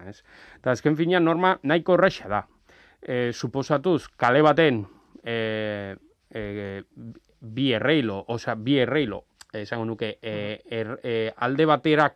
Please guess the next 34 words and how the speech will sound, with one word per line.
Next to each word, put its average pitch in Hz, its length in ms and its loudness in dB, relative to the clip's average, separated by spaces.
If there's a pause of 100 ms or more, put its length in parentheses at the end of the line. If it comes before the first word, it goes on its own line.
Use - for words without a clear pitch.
(180)
eta 120 200 -4
bestera 139 380 0
juteko 147 480 -2 (200)
errail 139 240 4
bakoitza 135 460 0
ba-, 123 100 -4
ba-, 120 180 0
bana 131 280 2
baldin 135 320 4
badago, 147 340 6
bi 135 240 0
errail, 120 380 2
bat 135 220 2
alde 117 200 -2
batea 110 300 -2
eta 98 120 -12
bestia 117 280 -6
bestera, 208 360 2 (300)
suposatzen 208 520 -4
da, 226 180 -2
leheno 175 240 2
bezala 113 260 -8
jarraitzen 110 460 -8
dula, 92 180 -12
berrogeita 123 360 -4
hamar 110 180 -6
kilometro 90 400 -12
dula. 87 120 -18 (460)
Zentzu 175 320 2
bateko 185 480 4
errail 147 280 4
bat 185 140 6
baldin 131 280 0
badago, 160 340 4